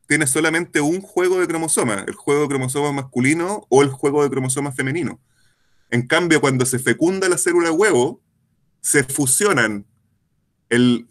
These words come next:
A D, el genoma masculino del espermatozoide con el genoma femenino de la célula huevo. Entonces, la,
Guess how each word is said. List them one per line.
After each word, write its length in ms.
A 160
D, 280
el 300
genoma 600
masculino 640
del 100
espermatozoide 1080
con 140
el 100
genoma 440
femenino 840
de 160
la 120
célula 320
huevo. 420
Entonces, 520
la, 160